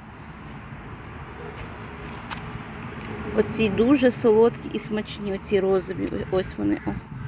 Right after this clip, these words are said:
Отака м'ягесенька, така салатна.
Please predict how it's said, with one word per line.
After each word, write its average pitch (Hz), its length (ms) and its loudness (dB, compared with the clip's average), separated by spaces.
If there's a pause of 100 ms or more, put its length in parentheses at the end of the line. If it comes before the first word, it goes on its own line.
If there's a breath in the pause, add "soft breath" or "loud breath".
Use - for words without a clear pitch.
(1800)
Отака - 380 -6
м'ягесенька, 220 840 2
така - 280 -6
салатна. 202 560 0